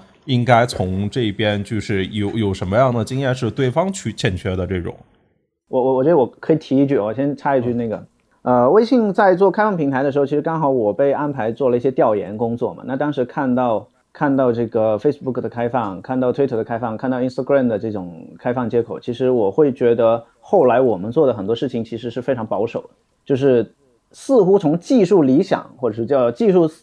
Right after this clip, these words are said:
Speaker 2: 呃，就特别是玩开源社区的这波人的角度来看，微信的开放是很有限的。微信在当时开发团队其实有非常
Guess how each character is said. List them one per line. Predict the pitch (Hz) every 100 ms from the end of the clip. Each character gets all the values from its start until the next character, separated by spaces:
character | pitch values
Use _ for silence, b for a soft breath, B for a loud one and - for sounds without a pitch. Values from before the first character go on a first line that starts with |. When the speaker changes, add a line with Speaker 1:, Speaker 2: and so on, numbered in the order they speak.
| _ _ _
Speaker 2:
呃， | 127 110
就 | 143
特 | 123 233
别 | 180
是 | 185 -
玩 | 131 120
开 | 156 233
源 | 190
社 | 180 208
区 | 170 214
的 |
这 | 170 160
波 | 147 139
人 | 110 117
的 | 120
角 | 107
度 | 98 120
来 | 107
看， | - 127
微 | 151 190
信 | 208 156 123
的 | 131
开 | 117 - 202
放 | 208 175 135
是 | - 156 120 101 104 123
很 | 151
有 | 190
限 | - 220 233
的。 | 247 _ _ _ _
微 | - 285
信 | 262 233 175
在 | 262 208 180
当 | 240 233 233
时 | - 156
开 | 226 233
发 | 226
团 | 147 170
队 | 175
其 | 175
实 | 180
有 | 160 120
非 | 208 208
常 | 156 139